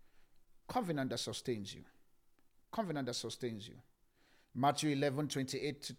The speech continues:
and thirty. It says, "Come unto me, all ye that are labor and heavy laden." It says, "I will give you rest." It says, "I will give you rest." Rest is guaranteed. But it now gives us, verse twenty-nine now tell us, you see, I like the Bible.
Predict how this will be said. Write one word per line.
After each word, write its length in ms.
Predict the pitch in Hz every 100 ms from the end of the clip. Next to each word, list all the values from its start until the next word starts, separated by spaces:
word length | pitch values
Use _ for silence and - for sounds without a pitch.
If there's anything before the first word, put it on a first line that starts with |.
| -
and 180 | 131 139
thirty. 380 | 143 - 117 - - - - -
It 100 | 139
says, 220 | 160 -
"Come 300 | - 170 170
unto 280 | 165 160 165
me, 220 | 156 165 -
all 140 | 147
ye 120 | 165 160
that 140 | 151
are 80 | 147
labor 360 | 143 160 151
and 240 | 147 147 131
heavy 220 | 143 151
laden." 320 | 147 131 117 127
It 80 |
says, 240 | - 156 -
"I 60 | 139
will 160 | 123 120
give 260 | 131 123
you 80 | 113
rest." 420 | 98 - - - - - - - - - - -
It 80 |
says, 160 | - - -
"I 120 | 143
will 220 | 131 185
give 200 | 120 139
you 120 | 127
rest." 240 | 120 107 - -
Rest 340 | 135 240 254
is 100 | 165
guaranteed. 520 | - 120 113 - 135 -
But 120 | 147
it 60 | 139
now 140 | 180 180
gives 300 | 139 151 151
us, 220 | 151 - -
verse 140 | 139
twenty-nine 400 | - 147 165 196
now 120 | 156 156
tell 240 | 160 151
us, 120 | 135
you 60 | -
see, 120 | -
I 80 | 160
like 280 | 160 185 156
the 80 | 123
Bible. 360 | 131 127 87